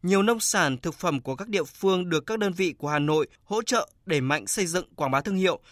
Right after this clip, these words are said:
được các doanh nghiệp, siêu thị, chuỗi thực phẩm, nhà hàng, khách sạn kết nối tiêu thụ, quảng bá đến người tiêu dùng thủ đô. Đến nay, có nhiều tỉnh, thành phố đạt hơn một nghìn tỷ đồng doanh thu do kết nối các sản phẩm hàng hóa vào các kênh phân phối tại Hà Nội như Bắc Giang,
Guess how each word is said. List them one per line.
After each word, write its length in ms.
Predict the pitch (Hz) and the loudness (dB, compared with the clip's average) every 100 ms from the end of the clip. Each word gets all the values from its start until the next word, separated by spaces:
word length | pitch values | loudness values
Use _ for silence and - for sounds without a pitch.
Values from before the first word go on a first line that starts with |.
| _ | _
được 100 | 180 | -2
các 160 | 185 254 | 0 0
doanh 180 | 233 202 | 2 2
nghiệp, 160 | 175 | 2
siêu 240 | - 220 196 | 0 0 0
thị, 260 | 208 170 | 0 -4
chuỗi 180 | 139 202 | -4 -4
thực 140 | 196 165 | -6 -4
phẩm, 320 | 185 139 120 | 0 0 0
nhà 220 | 135 143 | 0 0
hàng, 300 | 143 143 131 | 0 -2 -2
khách 220 | - 233 | -8 -8
sạn 280 | - 170 110 | -4 -4 -4
kết 180 | - 214 | -2 0
nối 140 | 151 | 0
tiêu 140 | 185 180 | 0 0
thụ, 260 | 185 - _ | 0 -2 _
quảng 220 | 180 139 | 2 4
bá 240 | 143 151 175 | 4 4 2
đến 220 | 165 190 | 0 0
người 140 | 190 | 0
tiêu 120 | 190 | 0
dùng 200 | 180 156 | 0 -2
thủ 100 | 127 | -2
đô. 280 | 131 170 156 - _ _ _ | 2 4 2 -4 _ _ _
Đến 180 | 156 175 | 0 4
nay, 220 | 196 175 - | 2 2 -4
có 120 | - 190 | -4 0
nhiều 220 | 226 170 | 2 0
tỉnh, 240 | - 151 | 0 -2
thành 180 | 151 143 | -2 -6
phố 320 | - 147 156 | -2 -2 0
đạt 200 | 185 170 | 0 -2
hơn 240 | 185 185 165 | -2 -2 -2
một 160 | 135 | -2
nghìn 300 | 147 147 139 | 0 2 0
tỷ 140 | - 135 | -2 0
đồng 240 | 143 131 - _ _ | 0 0 -6 _ _
doanh 220 | - 196 | -4 -4
thu 340 | 190 208 190 160 | 0 2 2 0
do 220 | - 170 | 0 0
kết 200 | 165 233 | 2 -2
nối 260 | 190 147 147 | 0 0 0
các 140 | 220 | -2
sản 140 | 196 151 | -4 -4
phẩm 160 | 131 | -4
hàng 160 | 131 123 | -4 -4
hóa 300 | 135 135 185 _ - | -2 0 -2 _ 0
vào 120 | - | 0
các 200 | - 226 | 2 -2
kênh 140 | 208 180 | -2 -2
phân 140 | 180 | -4
phối 260 | - 147 151 | -4 -4 -2
tại 160 | 175 | -4
Hà 80 | 147 | -2
Nội 280 | 139 156 - _ - | 0 0 -2 _ 0
như 240 | 165 165 - | 2 2 0
Bắc 200 | 190 - | -8 -4
Giang, 320 | 160 170 | 0 2